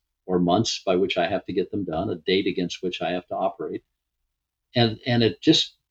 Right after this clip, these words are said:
it's so easy to chart my progress. And it's so easy to see how ca-, I can accomplish my priorities. But too often we have a dream, but we don't put structure around the dream. And so we keep it in our head,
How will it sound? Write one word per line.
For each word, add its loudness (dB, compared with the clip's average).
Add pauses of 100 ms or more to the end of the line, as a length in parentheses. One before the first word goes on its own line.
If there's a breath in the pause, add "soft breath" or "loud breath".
(140)
it's -4
so 8
easy 6
to 4
chart 0
my 0
progress. -2 (420)
And 2
it's -2
so 4
easy 6
to -2
see 6
how 0
ca-, -2
I -2
can -8
accomplish -4
my -2
priorities. -4 (420)
But -10
too 4
often 8 (420)
we 6
have 6
a -2
dream, 2 (960)
but 4
we 10
don't 6
put 0
structure 2
around 2
the -10
dream. -2 (840)
And 0
so 8
we 8
keep 2
it 6
in 6
our 4
head, 4